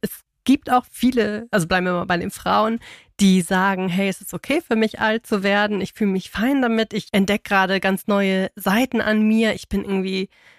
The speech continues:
vielleicht gelassener, entspannter. Ich weiß jetzt, wo ich im Leben stehe. Ich habe jetzt mehr Optionen.“ Und trotzdem kriegt man dann aber so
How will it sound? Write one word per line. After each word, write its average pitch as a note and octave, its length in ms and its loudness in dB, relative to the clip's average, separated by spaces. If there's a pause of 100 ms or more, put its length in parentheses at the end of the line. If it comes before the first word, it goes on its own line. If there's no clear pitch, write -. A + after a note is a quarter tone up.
(100)
vielleicht - 360 -4
gelassener, G#3 640 0
entspannter. A3 640 -2
Ich - 140 -12
weiß G3+ 180 0
jetzt, - 180 -18
wo G#3 60 -6
ich G#3 160 -4
im G#3 100 0
Leben G3 420 0 (220)
stehe. B3+ 600 0
Ich - 320 -10
habe G#3 240 -4
jetzt - 200 -4
mehr G3+ 200 2
Optionen.“ B3+ 480 -2
Und G#3+ 160 -2
trotzdem A#3 300 0
kriegt - 200 -8
man A3 120 0
dann G#3 120 0
aber G3+ 300 -2
so F#3+ 300 -2